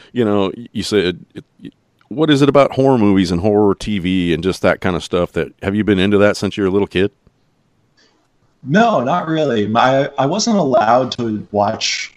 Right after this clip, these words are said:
Speaker 2: a lot of really scary stuff when I was a kid. Um, and it, it was never something I really, like, wanted to. It wasn't like I really wanted to and just my parents wouldn't let me.
Speaker 1: <laughs>
Speaker 2: Uh, but then when I got,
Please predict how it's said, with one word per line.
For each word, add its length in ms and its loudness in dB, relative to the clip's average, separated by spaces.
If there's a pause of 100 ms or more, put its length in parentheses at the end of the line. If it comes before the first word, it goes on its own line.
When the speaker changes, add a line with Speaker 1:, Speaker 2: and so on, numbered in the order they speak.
(160)
Speaker 2:
a 60 -4
lot 240 -2
of 80 -6
really 160 0
scary 460 0
stuff 340 -6
when 80 -4
I 60 -2
was 180 -4
a 40 -6
kid. 440 -4 (600)
Um, 600 0 (1200)
and 80 2
it, 120 -2
it 100 -2
was 180 4
never 180 4
something 280 0
I 40 0
really, 260 0
like, 240 -12 (240)
wanted 340 2
to. 120 0
It 60 0
wasn't 160 -2
like 120 -4
I 40 -8
really 180 0
wanted 280 -4
to 160 -2
and 80 -2
just 200 -8 (240)
my 120 -6
parents 280 -2
wouldn't 180 -8
let 200 2
me. 200 -6 (220)
Speaker 1:
<laughs> 80 -14 (240)
Speaker 2:
Uh, 480 -2 (240)
but 100 -16
then 120 4
when 120 0
I 40 0
got, 320 0